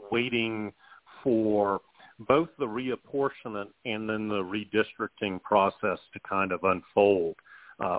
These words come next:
with the reapportionment, at least here in North Carolina, most likely in, in Georgia and some other southern states, uh, we will see at least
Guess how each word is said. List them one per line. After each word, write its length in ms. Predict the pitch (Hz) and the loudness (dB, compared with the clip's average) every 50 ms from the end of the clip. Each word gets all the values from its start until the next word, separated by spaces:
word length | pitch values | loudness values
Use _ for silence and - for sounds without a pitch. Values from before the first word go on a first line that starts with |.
| - - - | -6 -2 0
with 160 | 113 135 135 - | 0 0 0 0
the 80 | - 127 | -2 -2
reapportionment, 1120 | 113 110 120 131 127 123 113 107 - - 135 139 147 139 - - 117 95 92 90 87 90 - - | -2 -2 -2 -2 -2 -2 -4 -6 -4 -2 0 2 2 0 -2 -6 -8 -6 -6 -8 -8 -10 -8 -8
at 200 | 104 101 - 104 | -6 -6 -6 -4
least 240 | 107 120 127 127 - - - - - | -4 -4 -4 -6 -10 -16 -20 -12 -6
here 320 | - 139 127 127 127 120 113 | -4 -4 -2 -2 0 -2 -2
in 160 | 110 107 107 | -2 -4 -4
North 240 | 113 110 113 113 - - - | -2 0 0 -2 -2 -4 -2
Carolina, 640 | 127 113 110 110 104 104 104 110 110 107 107 104 101 _ _ _ _ _ _ _ | 0 0 2 2 0 0 -2 -2 -2 -2 -4 -6 -6 _ _ _ _ _ _ _
most 220 | 110 113 117 113 - - | 2 2 2 2 0 -2
likely 540 | 113 110 110 110 - - 110 107 104 104 101 | 0 0 0 0 0 0 0 0 0 0 -2
in, 120 | 104 110 | -4 -6
in 340 | - - - 113 107 104 104 | -10 -6 -4 -2 0 0 0
Georgia 560 | 98 104 101 104 107 110 104 113 110 104 101 | 0 2 4 4 4 4 4 4 4 4 4
and 160 | 101 98 95 - - | 2 0 -2 -6 -6
some 140 | 113 107 101 | -6 -4 -2
other 340 | 104 107 104 107 101 98 92 - - | 0 0 0 0 -2 -2 -4 -6 -4
southern 380 | - 107 101 101 98 95 92 - _ | -2 -2 -2 -2 -4 -6 -8 -12 _
states, 360 | _ - 104 92 90 90 - _ _ - _ _ _ - - - - - | _ 0 0 0 -2 -4 -10 _ _ -20 _ _ _ -20 -20 -20 -12 -6
uh, 440 | - 104 98 95 92 90 98 104 95 107 104 | 0 2 2 4 4 2 2 0 -2 -2 0
we 140 | 104 123 131 | 2 2 2
will 240 | 127 113 110 104 - - - - | 2 2 2 2 0 -2 -4 -2
see 320 | 131 120 113 110 107 104 | -2 0 2 2 2 2
at 180 | 101 110 - 117 | 2 0 0 0
least 240 | 120 117 110 - | 0 0 0 -2